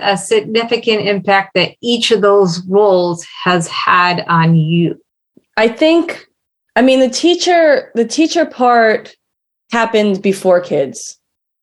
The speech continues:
Speaker 2: You know, I became a teacher because my mom said, "Become a teacher." So when you get married and have kids, you can have the summers and vacations off. So I was like, "Oh, okay." M-, being a mom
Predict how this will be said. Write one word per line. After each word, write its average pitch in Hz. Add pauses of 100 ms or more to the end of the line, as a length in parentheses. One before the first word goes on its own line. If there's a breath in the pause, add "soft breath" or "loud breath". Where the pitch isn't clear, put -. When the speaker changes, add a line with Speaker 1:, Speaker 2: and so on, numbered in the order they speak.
(160)
Speaker 2:
You 190
know, 185
I 180
became 196
a 190
teacher 190
because 180
my 175
mom 170
said, 170
"Become 185
a 180
teacher." 175 (720)
So 175
when 175
you 170
get 170
married 208
and 202
have 196
kids, 277
you 226
can 226
have 214
the 214
summers 214
and 196
vacations 180
off. 156
So 160
I -
was 165
like, 165
"Oh, 208
okay." 190 (680 soft breath)
M-, 202
being 262
a -
mom 185